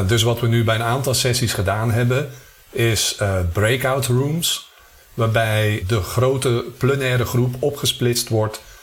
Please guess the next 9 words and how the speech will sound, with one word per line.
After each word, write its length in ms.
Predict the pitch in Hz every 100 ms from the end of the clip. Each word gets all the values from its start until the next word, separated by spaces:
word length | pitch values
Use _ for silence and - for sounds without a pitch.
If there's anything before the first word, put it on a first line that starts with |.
| - -
in 220 | 123 107
deelgroepen, 720 | 110 131 123 127 120 110 117 - - - -
eh, 240 | - 107 98
die 180 | 104 117
allemaal 340 | 123 120 110
via 280 | 104 127 120
hun 180 | 120 117
eigen 320 | 123 135 127
link 400 | 110 107 117 123